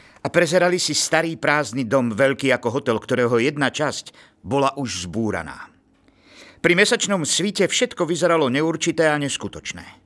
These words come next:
Bob mal na krku zavesený prenosný magnetofón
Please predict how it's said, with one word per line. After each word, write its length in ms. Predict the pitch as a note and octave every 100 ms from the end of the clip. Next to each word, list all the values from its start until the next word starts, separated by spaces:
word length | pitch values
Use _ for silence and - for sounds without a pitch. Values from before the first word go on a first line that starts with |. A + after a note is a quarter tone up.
| _ _ _ _ _ _ _
Bob 320 | G#2+ F#3 F3
mal 160 | F3+ E3
na 160 | E3 E3
krku 240 | - C#3+
zavesený 480 | C3+ D#3 E3+ E3+ C#3
prenosný 480 | A#2 D#3 E3 - A#2+
magnetofón 720 | A#2 A#2 C3 C3 C3 C#3+